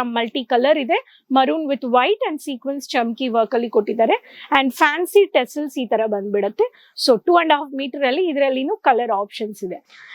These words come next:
ನೆಕ್ಸ್ಟ್ ಪ್ಯಾಟರ್ನ್ ನೋಡ್ಬೋದು. ಈ ತರ ಬುಟ್ಟ ವರ್ಕ್ ಸಿಲ್ಕ್ ಸ್ಯಾರಿ ಪ್ಯಾಟರ್ನ್ ಅಲ್ಲಿ ನಿಮ್ಗೆ ಕ್ಯಾಶುವಲ್ ಈ ತರ ಲೈಟ್ ಪ್ರಿಂಟೆಡ್ ಕುರ್ತಿ, ಲಾಂಗ್ ಕುರ್ತೀಸ್ಗೆಲ್ಲ ಈ ತರ ಬುಟ್ಟ ವರ್ಕ್ ಬೇಕು ಅನ್ನೋರ್ಗೆ ಈ ತರ ಕಲೆಕ್ಷನ್ಸ್ ಅಲ್ಲಿನೂ ನಿಮ್ಗೆ ಚಮ್ಕಿ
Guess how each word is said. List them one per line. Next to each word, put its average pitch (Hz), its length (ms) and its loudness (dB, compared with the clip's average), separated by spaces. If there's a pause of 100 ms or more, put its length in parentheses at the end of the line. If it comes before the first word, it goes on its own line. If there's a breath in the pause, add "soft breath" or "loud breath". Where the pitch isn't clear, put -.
(120 loud breath)
ನೆಕ್ಸ್ಟ್ 320 360 2
ಪ್ಯಾಟರ್ನ್ 403 380 4
ನೋಡ್ಬೋದು. 262 480 2
ಈ 330 100 -2
ತರ 330 160 2
ಬುಟ್ಟ 240 440 -2
ವರ್ಕ್ 302 320 0
ಸಿಲ್ಕ್ 294 280 -10
ಸ್ಯಾರಿ 294 260 2
ಪ್ಯಾಟರ್ನ್ 247 400 0
ಅಲ್ಲಿ 240 180 -4
ನಿಮ್ಗೆ 233 280 -2 (480 soft breath)
ಕ್ಯಾಶುವಲ್ 330 540 2
ಈ 285 100 2
ತರ 285 180 4 (100)
ಲೈಟ್ 285 560 0
ಪ್ರಿಂಟೆಡ್ 285 460 -2
ಕುರ್ತಿ, 285 340 -6
ಲಾಂಗ್ 269 400 0
ಕುರ್ತೀಸ್ಗೆಲ್ಲ 262 580 0 (520 loud breath)
ಈ 269 120 0
ತರ 294 100 4 (100)
ಬುಟ್ಟ 277 280 0 (120)
ವರ್ಕ್ 277 360 2
ಬೇಕು 247 480 0
ಅನ್ನೋರ್ಗೆ 233 880 -4
ಈ 277 160 2
ತರ 277 220 2
ಕಲೆಕ್ಷನ್ಸ್ 247 560 -2
ಅಲ್ಲಿನೂ 233 340 -2
ನಿಮ್ಗೆ 285 260 -2
ಚಮ್ಕಿ 277 680 0